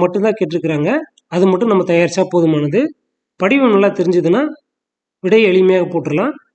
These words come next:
படிவம் இணைப்புல கொடுத்துறேன், நீங்க கொஞ்சம் படிச்சுக்கோங்க. இப்ப முதலாவதாக என்ன கொடுத்திருக்காங்க? முதல் கொடுத்திருக்கிறாங்க. முதல் வந்து நமக்கு பொறுப்புகள் பக்கம் வரும். கடனாளிகள் என்பது நமக்கு ஒரு சொத்து. எடுப்புகள் வந்து முதல்ல இருந்து நம்ம கழிச்சு எழுதணும். முதல்ல இருந்து நிகர லாபத்தை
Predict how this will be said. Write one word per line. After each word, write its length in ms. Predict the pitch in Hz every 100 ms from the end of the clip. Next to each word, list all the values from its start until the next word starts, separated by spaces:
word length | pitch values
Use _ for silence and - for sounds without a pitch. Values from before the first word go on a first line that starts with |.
| _
படிவம் 320 | 185 226 226 190
இணைப்புல 300 | 202 202 185
கொடுத்துறேன், 380 | 156 151 175 247 214
நீங்க 140 | 170 156
கொஞ்சம் 220 | 160 147 165
படிச்சுக்கோங்க. 440 | 156 - 131 120 233 302 - _ _ _ _ _ _
இப்ப 140 | - 190
முதலாவதாக 460 | 202 233 226 220 220 208
என்ன 120 | 190
கொடுத்திருக்காங்க? 440 | 175 151 160 156 214 175
முதல் 240 | 170 208
கொடுத்திருக்கிறாங்க. 540 | 202 151 156 151 139 160 277 302 _ _ _
முதல் 260 | 190 220 247
வந்து 160 | 190 196
நமக்கு 200 | 233 180 151
பொறுப்புகள் 420 | 208 214 202 202 160
பக்கம் 240 | 160 170
வரும். 220 | 143 175 330 - _ _ _
கடனாளிகள் 500 | 196 220 233 220 214 185
என்பது 220 | 175 214
நமக்கு 200 | 190 156 160
ஒரு 80 | -
சொத்து. 300 | 170 - 196 311 - _ _ _ -
எடுப்புகள் 400 | 190 294 277 254 202
வந்து 140 | 202 254 196
முதல்ல 280 | 254 254 220
இருந்து 180 | 240 240
நம்ம 120 | 185 196
கழிச்சு 240 | 214 - 196
எழுதணும். 300 | 156 135 - _ _ _ _ -
முதல்ல 300 | 180 240 226
இருந்து 160 | 208 233 185
நிகர 200 | 180 202
லாபத்தை 300 | 190 165 170